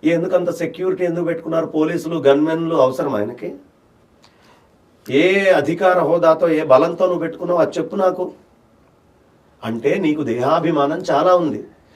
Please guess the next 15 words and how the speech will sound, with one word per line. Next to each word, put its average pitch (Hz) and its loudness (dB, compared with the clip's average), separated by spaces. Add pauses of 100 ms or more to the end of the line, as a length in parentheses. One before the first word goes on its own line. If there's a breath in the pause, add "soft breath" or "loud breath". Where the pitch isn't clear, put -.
(300 soft breath)
దేహాభిమానం 190 2
ఉన్న 180 2
వాళ్ళని 175 4
సుంఠ 147 -2
అనకపోతే 170 0
ఏమంటా? 160 -6 (520)
ఇంతకంటే 160 0
పెద్ద 143 2
పాయింట్ 127 0
చెప్తా. 101 -18 (960 soft breath)
ఆయన 147 2
ఏమన్నాడు? 135 4 (1700 soft breath)
మఠానుశాసనం 170 4
ప్రకారము 117 -2 (520 soft breath)
పండితులు 151 2